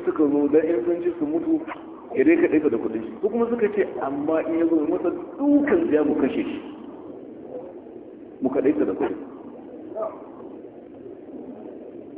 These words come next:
Ka ji irin wannan kwakwado ba. Ya zo suka hau shi da duka, sai da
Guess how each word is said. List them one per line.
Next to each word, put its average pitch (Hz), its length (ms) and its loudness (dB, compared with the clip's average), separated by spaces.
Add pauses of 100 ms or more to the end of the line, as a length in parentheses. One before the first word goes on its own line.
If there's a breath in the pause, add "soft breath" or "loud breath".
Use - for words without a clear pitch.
(220)
Ka 127 80 -2
ji 131 80 2
irin 190 200 8
wannan 151 220 6
kwakwado 120 380 4
ba. 98 100 2 (2250)
Ya 135 300 6
zo 208 360 4 (1040)
suka 196 240 -4
hau 185 240 6
shi 185 200 -4
da 139 80 4 (160)
duka, 160 440 2 (1000)
sai 180 120 6
da 160 60 4